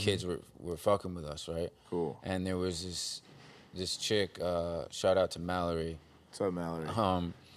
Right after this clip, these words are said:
Speaker 1: she had seen me play in Cincinnati solo at, like, punk squats and parties and
Speaker 2: Mm-hmm.
Speaker 1: just me acoustic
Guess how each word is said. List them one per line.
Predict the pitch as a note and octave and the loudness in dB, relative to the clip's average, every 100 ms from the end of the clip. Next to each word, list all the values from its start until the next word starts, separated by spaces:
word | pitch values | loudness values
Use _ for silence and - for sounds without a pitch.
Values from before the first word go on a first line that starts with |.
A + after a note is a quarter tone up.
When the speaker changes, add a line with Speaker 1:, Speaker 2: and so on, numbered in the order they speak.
| - - | -18 -6
Speaker 1:
she | - - E3 | 2 4 6
had | D3+ C3 | 6 6
seen | G2+ B2 B2+ A#2 A2+ | 4 2 2 4 4
me | C#3+ D#3 | 4 2
play | - B2+ A#2 G#2+ - | 4 6 6 4 0
in | A2 | -2
Cincinnati | G2+ A#2 G#2+ A2 G#2+ G2+ | 0 0 0 0 0 2
solo | G2 - A#2+ B2+ A2+ G2 F2+ E2+ F2 - - - - - - | 2 4 6 6 6 4 4 0 -4 -16 -20 -18 -18 -18 0
at, | G2+ F2+ | 2 4
like, | F#2+ F#2 E2+ - - - - - | 4 2 0 -8 -14 -20 -20 -2
punk | B2 A2 F#2+ - - _ - - | 2 2 0 -10 -16 _ -20 -8
squats | - - - A2 G3 F#2 - | -4 4 8 8 8 4 0
and | F2+ | 0
parties | - G#2 G2+ G2 F#2+ F#2+ F2+ | 4 6 6 4 2 0 -2
and | F2 A2+ | -2 -2
Speaker 2:
Mm-hmm. | |
Speaker 1:
just | G#2 G2+ G#2 | 0 0 0
me | A2 G#2+ | 2 2
acoustic | G2 - A#2+ G#2 G2+ F#2+ | 0 0 0 0 0 0